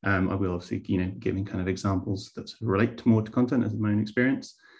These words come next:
Um, but generally, obviously, for me, you know, content is part of user-centered design, and it overlaps with,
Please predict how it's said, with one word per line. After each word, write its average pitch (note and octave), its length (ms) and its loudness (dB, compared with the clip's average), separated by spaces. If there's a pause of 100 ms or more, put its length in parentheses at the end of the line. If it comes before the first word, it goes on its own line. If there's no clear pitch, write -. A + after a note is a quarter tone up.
(180)
Um, G2 400 2
but F#2+ 380 2
generally, F#2+ 340 2
obviously, F#2 600 -4
for F#2 80 0
me, F2+ 280 4
you - 120 -2
know, F2 100 0
content - 360 -4
is - 80 -6
part - 360 0
of F#2+ 240 2 (320)
user-centered G2 500 0
design, A#2 420 4
and F#2 100 2
it - 80 -4
overlaps F#2 560 -2
with, F#2+ 280 -2